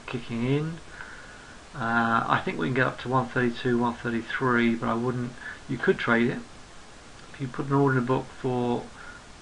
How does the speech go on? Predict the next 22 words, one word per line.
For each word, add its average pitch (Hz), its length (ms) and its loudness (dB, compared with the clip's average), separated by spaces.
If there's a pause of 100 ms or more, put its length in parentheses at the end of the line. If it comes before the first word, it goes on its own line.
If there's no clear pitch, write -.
uh, 113 540 0
just - 240 -10
above 120 360 0
one 117 280 0 (180)
thirty, 123 540 2 (960)
the 131 60 -12 (100)
stop - 260 -2 (160)
is - 80 -12
gonna 117 200 -4
have 120 220 -2
to 113 60 -10
be 117 460 2
a 131 60 -6
hundred 120 260 -2
points - 720 -2
to 127 80 -8
see 123 340 -2
if 117 200 -8
you 120 60 -4
can 120 100 -8
get, 120 180 -4 (460)
uh, 117 380 -2